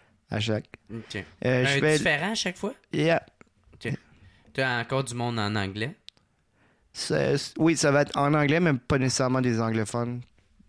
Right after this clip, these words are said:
Speaker 1: Des
Speaker 2: Ok.
Speaker 1: fois, des fois, ça va être, euh,
Speaker 2: Ça pourrait être genre un, un, euh, genre un franglo, dans le fond,
Speaker 1: Ouais,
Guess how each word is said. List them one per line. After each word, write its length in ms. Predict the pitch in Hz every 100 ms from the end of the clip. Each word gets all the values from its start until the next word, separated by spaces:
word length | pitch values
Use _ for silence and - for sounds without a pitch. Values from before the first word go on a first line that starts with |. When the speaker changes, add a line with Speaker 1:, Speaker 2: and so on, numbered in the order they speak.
| -
Speaker 1:
Des 80 | -
Speaker 2:
Ok. 60 | -
Speaker 1:
fois, 220 | 127 170
des 120 | 127
fois, 160 | 117 123
ça 140 | 123
va 180 | 113 110
être, 140 | 107
euh, 260 | 110 98 92 -
Speaker 2:
Ça 180 | - 123
pourrait 240 | - 147
être 80 | 143
genre 280 | 139 143 131
un, 500 | 120 110 107 98 90
un, 40 | -
euh, 640 | 104 110 104 98 90 87 101
genre 260 | 117 120
un 120 | 113 101
franglo, 520 | - 110 104 107 123
dans 180 | 160 120
le 60 |
fond, 180 | 113 -
Speaker 1:
Ouais, 80 | 156